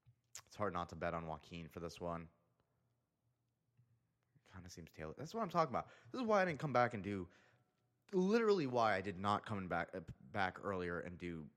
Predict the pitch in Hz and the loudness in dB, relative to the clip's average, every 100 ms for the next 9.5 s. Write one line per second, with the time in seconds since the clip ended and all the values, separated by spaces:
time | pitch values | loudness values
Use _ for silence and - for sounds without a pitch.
0 | _ _ _ _ _ _ - 104 92 90 | _ _ _ _ _ _ -10 -6 -6 -6
1 | 87 80 78 82 71 67 - _ _ - | -4 -2 -2 -6 -6 -8 -16 _ _ -20
2 | _ 135 131 185 233 - - 202 127 - | _ -10 0 2 0 -4 -2 -2 -2 -10
3 | _ - 117 98 - 67 - _ _ _ | _ 2 4 4 -2 -8 -10 _ _ _
4 | - 120 156 240 208 156 151 147 131 117 | -6 -2 0 0 0 0 2 -2 -2 -4
5 | 110 104 107 127 135 127 104 85 80 - | 0 2 0 -2 0 0 -2 -6 -10 -16
6 | _ _ - 117 98 117 117 110 101 92 | _ _ -4 0 2 2 4 4 2 2
7 | 78 82 - 73 76 65 62 52 _ _ | -2 -6 -8 -10 -8 -8 -10 -14 _ _
8 | - 110 151 151 147 110 _ - 120 123 | -8 0 0 0 -4 -10 _ -8 0 0
9 | 113 - - - - | 0 -8 -12 -12 -14